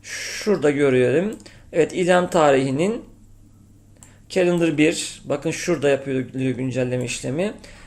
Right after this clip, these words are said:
İlan tarihi eşittir calendar bir, pardon, biraz hassas bir ayarlama yapmamız gerekiyor mouse sayesinde.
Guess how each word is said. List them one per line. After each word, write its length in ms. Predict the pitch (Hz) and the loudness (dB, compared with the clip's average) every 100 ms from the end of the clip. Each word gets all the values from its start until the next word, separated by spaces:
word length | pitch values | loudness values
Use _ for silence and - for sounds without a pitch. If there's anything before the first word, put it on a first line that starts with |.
| - | -6
İlan 320 | 156 165 160 | 0 2 2
tarihi 600 | 160 139 127 143 196 170 - | 2 4 4 2 0 -2 -4
eşittir 500 | 139 151 - 160 - | -4 -6 -6 -12 0
calendar 500 | 165 147 131 123 120 | 0 2 -2 -4 0
bir, 380 | 175 202 - - - - | -2 -2 -10 -16 -20 -18
pardon, 560 | - 117 107 131 160 196 - - - - - - - - | -8 -8 -4 -6 -6 -10 -16 -20 -20 -20 -20 -20 -20 -12
biraz 680 | 139 127 117 - - - - - - - - | -6 -4 -4 -6 -8 -10 -14 -18 -20 -20 -14
hassas 600 | - 147 - 147 139 - | -6 -4 -2 -4 -4 -6
bir 400 | 127 113 - - - | -6 -6 -8 -10 -10
ayarlama 440 | 131 127 113 117 | -6 -4 -4 -6
yapmamız 360 | 117 110 120 117 | -8 -8 -10 -8
gerekiyor 440 | 120 117 117 156 | -6 -6 -6 -6
mouse 360 | 143 127 123 - | -2 -2 -4 -8
sayesinde. 720 | 120 113 107 120 123 127 180 | -6 -4 -6 -6 -8 -6 -8